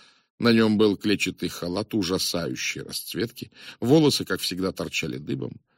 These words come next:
Войдя в свою комнату, он закрыл дверь, и я сразу же услышал, как он поворачивает в замке ключ. С улицы доносились приглушённые раскаты грома. Гроза приближалась. Я вернулся в постель с чувством лёгкого беспокойства,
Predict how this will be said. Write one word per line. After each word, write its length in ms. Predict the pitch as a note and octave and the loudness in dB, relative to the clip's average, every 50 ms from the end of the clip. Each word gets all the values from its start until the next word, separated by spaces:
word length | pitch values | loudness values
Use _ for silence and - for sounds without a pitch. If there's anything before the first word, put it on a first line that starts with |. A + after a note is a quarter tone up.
| _ _ _ _ | _ _ _ _
Войдя 320 | - A#2 B2 A#2+ A#2+ A#2 | 2 4 4 6 4 2
в 60 | G#2 | 2
свою 260 | - - A2+ A2+ A2 G#2 | 0 -2 0 0 0 0
комнату, 360 | - D3+ D3+ C#3+ A#2+ - A2+ | 0 0 0 0 0 0 -2
он 100 | G#2+ G2 | -2 0
закрыл 420 | F#2 G#2 G2 - G2+ F#2+ F#2 F2+ | -2 -4 -4 -2 -4 -4 -2 -4
дверь, 260 | F#2 B2 F3 G3 F3+ - | -2 0 0 0 0 0
и 80 | - | -4
я 160 | G#2 G2+ G2 F#2+ | -4 -2 -2 -4
сразу 360 | - - C#3 D#3+ D#3 C#3+ C#3 | -2 -2 -2 0 0 0 0
же 120 | C3 C3 B2 | 0 2 0
услышал, 480 | A2 - - A#2+ A#2+ - - A#2 A2+ | 0 0 0 -2 -2 -2 -2 -4 -6
как 200 | - - - - | -6 -10 -10 -8
он 140 | G2 F2+ D#2+ | -8 -8 -4
поворачивает 640 | - E2 D#2+ D#2+ E2 F2+ - - - G#2 G#2+ G#2 - | -4 -4 -2 -2 -2 -2 -2 -4 -4 -4 -6 -6 -6
в 60 | E2 | -8
замке 340 | D2+ D#2+ D2 C#2 - - - - _ | -6 -6 -6 -8 -10 -12 -16 -16 _
ключ. 460 | - - - - _ - - - - _ _ _ _ _ _ _ _ _ _ _ _ _ - - - - _ | -18 -18 -18 -18 _ -10 -10 -10 -10 _ _ _ _ _ _ _ _ _ _ _ _ _ -20 -20 -20 -14 _
С 100 | - - | 0 4
улицы 420 | F#3+ G#3+ G3+ G3+ - - - F#3 E3 | 6 6 6 6 4 2 0 0 2
доносились 640 | G#2+ G#2 G2+ G2+ F#2+ - - C3 C3 C3 B2 - | 2 0 0 0 0 -2 -2 -2 0 -2 -2 -4
приглушённые 720 | - - G2 - - G#2 - - - C3+ C#3 A#2+ F2+ E2 | -4 -4 -4 -4 -4 -4 -4 -4 -2 -2 -2 0 -2 -2
раскаты 420 | D#2 D#2+ - - - G2 - D#2 C#2 | -2 -4 -4 -6 -6 -8 -8 -8 -6
грома. 360 | D#2 D#2+ E2+ F2 F#2 E2+ - - - - - _ _ | -4 -2 -2 -2 -4 -6 -8 -12 -20 -20 -20 _ _
Гроза 420 | - C3 D3+ C3+ F2+ F2 F2 F2 | 0 2 2 2 2 0 -2 -4
приближалась. 1000 | - _ - F#2 D#2+ - - - - - - - - - - - - - - - _ _ _ _ _ _ _ _ _ _ _ _ _ | -6 _ -10 -10 -10 -10 -12 -14 -14 -14 -14 -16 -16 -14 -12 -10 -10 -10 -10 -12 _ _ _ _ _ _ _ _ _ _ _ _ _
Я 120 | - - D3 | 2 4 4
вернулся 460 | C3 A#2+ A2 A#2 A#2+ A2 - - F2 | 4 4 2 0 0 -2 -2 -4 -6
в 80 | - - | -8 -8
постель 440 | - D2 - - - - B2 C#3 | -10 -8 -8 -6 -4 -2 -2 -2
с 40 | C3+ | -2
чувством 480 | - - - A2+ - - - G2+ F2+ F2 | -4 -4 -4 -6 -6 -4 -2 -2 0 0
лёгкого 360 | F#2 F#2+ - - - F2+ E2 | -2 -2 -4 -6 -6 -6 -4
беспокойства, 760 | D2 D2 C#2+ - - - - - F#2 G#2 - - - F#2+ F2+ | -4 -6 -6 -8 -8 -10 -6 -4 -4 -4 -4 -4 -4 -6 -6